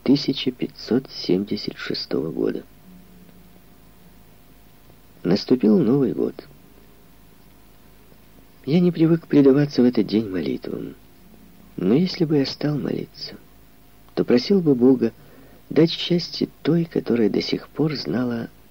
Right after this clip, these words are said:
одно горе, хотя и заслуживает лучшей доли. Для себя я молю только об одном — о мире.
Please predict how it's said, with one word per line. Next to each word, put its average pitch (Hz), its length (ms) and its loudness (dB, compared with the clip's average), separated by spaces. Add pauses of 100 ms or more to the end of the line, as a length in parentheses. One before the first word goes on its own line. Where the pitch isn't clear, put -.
(120)
одно - 440 -2
горе, 139 420 -2
хотя - 360 -8
и 151 100 -4
заслуживает - 720 -6
лучшей - 380 -6
доли. - 320 -4 (1080)
Для 92 180 2
себя 143 260 2
я 180 160 2
молю 139 220 0
только 143 420 -4
об - 140 -6
одном — - 340 -8 (1120)
о - 100 -8
мире. 71 480 -6